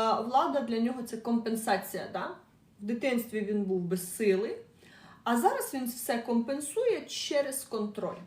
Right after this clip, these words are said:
Зараз все компенсує через контроль. Я ніколи більше не буду слабким. Ніколи. Друге,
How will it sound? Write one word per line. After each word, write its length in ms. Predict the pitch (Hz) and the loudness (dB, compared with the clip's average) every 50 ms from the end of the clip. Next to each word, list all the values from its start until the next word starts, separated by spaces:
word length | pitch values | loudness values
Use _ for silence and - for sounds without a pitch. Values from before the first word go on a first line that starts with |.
| - - - _ _ _ | -20 -20 -20 _ _ _
Зараз 320 | - 226 277 302 381 359 277 | -4 0 2 2 2 0 -2
все 220 | - - - 220 | -4 -4 -4 -4
компенсує 560 | 220 - 214 214 208 214 208 208 - 240 226 | -2 -2 -2 -2 -2 -2 -2 -2 -2 -2 -2
через 340 | 214 220 - 220 208 208 - | -2 -2 -2 -4 -4 -4 -4
контроль. 420 | - - 202 208 202 - - - - - - - - - - - - | -6 -6 -4 -4 -6 -6 -10 -12 -12 -14 -18 -20 -20 -20 -20 -14 -10
Я 200 | 220 226 254 254 | -4 -4 -2 -2
ніколи 460 | 254 247 240 240 285 285 262 240 220 | -2 -4 -6 -2 0 0 2 2 2
більше 380 | 196 185 202 196 196 - 208 | 0 0 -2 -2 -4 -4 -4
не 120 | 196 196 190 | -2 -2 -2
буду 280 | 185 185 190 185 - | -2 -4 -6 -8 -10
слабким. 600 | 196 - - 190 175 185 190 - - - 185 180 180 - - | -12 -10 -10 -10 -8 -10 -10 -12 -14 -12 -12 -12 -12 -12 -8
Ніколи. 600 | 254 269 269 269 269 - - 214 190 190 - - - - - - - - - - - - - _ _ _ - _ - - - - - - - | -4 -2 -2 -2 -4 -2 0 0 0 0 -2 -6 -12 -14 -16 -20 -20 -20 -20 -20 -20 -20 -20 _ _ _ -20 _ -20 -20 -20 -20 -20 -10 -6
Друге, 580 | 202 214 - 349 339 294 233 208 190 165 170 | -2 4 6 8 8 8 6 4 2 0 -2